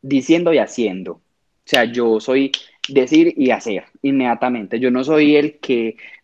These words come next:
rayo y rayo y rayo, no. Entonces, Baby Boy me ha enseñado literalmente a decir y rayar mucho y rayar mucho y ensayar mucho y ya después hacer.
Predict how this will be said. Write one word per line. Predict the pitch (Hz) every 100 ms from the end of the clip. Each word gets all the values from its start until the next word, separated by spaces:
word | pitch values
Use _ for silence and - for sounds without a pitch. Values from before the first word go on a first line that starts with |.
| -
rayo | 139 143 147 147 147
y | 151
rayo | 143 147 139 139
y | 143
rayo, | 135 117 101
no. | 98 92 85 _ _
Entonces, | 131 131 139 135 139 151 -
Baby | 147 143 139 139
Boy | 143
me | 139
ha |
enseñado | 135 139 135 131
literalmente | 123 113 113 135 143
a | 131 113 - _
decir | 135 135 208 254 247 254 _ _ _ _
y | 156
rayar | 147 139 131 135
mucho | 135 180 190 202
y |
rayar | 160 135 131 131
mucho | 180 196 190
y | 170
ensayar | 139 135 135 131
mucho | 190 202 180
y |
ya | 135
después | 120 143
hacer. | 135 127 107 -